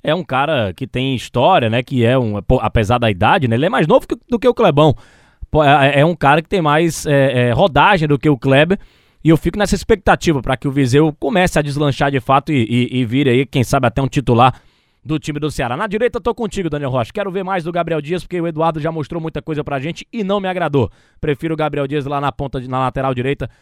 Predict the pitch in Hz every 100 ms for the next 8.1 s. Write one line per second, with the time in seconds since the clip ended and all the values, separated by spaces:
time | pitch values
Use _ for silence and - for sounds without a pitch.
0 | _ 139 139 135 139 139 - 135 135 123
1 | 139 107 85 _ _ _ - 214 247 240
2 | 226 208 175 147 254 247 226 - 214 196
3 | - 233 - 196 208 165 - 175 190 -
4 | - 160 160 151 127 160 170 - - 151
5 | 175 151 147 113 - 196 160 165 151 -
6 | 156 170 165 151 156 160 135 160 151 -
7 | 147 113 - 131 170 - 165 - 151 123
8 | -